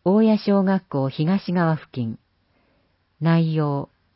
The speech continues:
鮮魚、惣菜、野菜、抽選会など。その他、駐車場には限りがあります。徒歩または公共交通機関でお越しください。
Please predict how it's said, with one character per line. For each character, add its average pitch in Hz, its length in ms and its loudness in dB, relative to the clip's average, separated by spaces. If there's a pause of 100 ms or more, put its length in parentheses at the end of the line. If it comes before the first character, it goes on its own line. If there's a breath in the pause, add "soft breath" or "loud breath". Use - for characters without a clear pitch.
(380)
鮮 208 280 2
魚、 127 220 -4 (400)
惣 185 320 0
菜、 156 340 -2 (400)
野 151 220 -2
菜、 165 380 -2 (380)
抽 220 220 2
選 208 280 0
会 131 340 -8 (100)
な 147 160 -4
ど。 127 180 -10 (680)
そ 214 180 0
の 220 140 2
他、 143 280 -8 (460)
駐 226 200 2
車 226 200 2
場 226 200 2
に 214 120 2
は 151 160 2
限 180 300 2
り 226 120 2
が 160 120 2
あ 143 40 0
り 139 100 -2
ま 131 160 -4
す。 - 40 -18 (680)
徒 220 120 2
歩 143 380 -2
ま 160 160 0
た 165 160 0
は 147 240 -2 (180)
公 208 220 0
共 190 360 0
交 208 240 -2
通 226 180 2
機 - 140 -12
関 160 240 0
で 139 180 -6
お 147 60 0
越 151 220 -6
し - 40 -16
く 139 80 -8
だ 139 140 -4
さ 135 180 -4
い。 120 120 -8